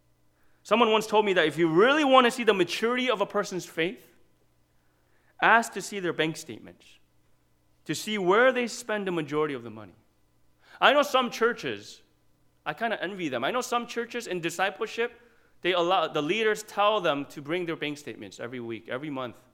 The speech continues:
to keep each other accountable and see how they use the money that God's given them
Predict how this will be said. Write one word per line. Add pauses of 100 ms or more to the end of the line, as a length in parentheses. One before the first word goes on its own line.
(720)
to
keep
each
other
accountable
and
see
how
they
use
the
money
that
God's
given
them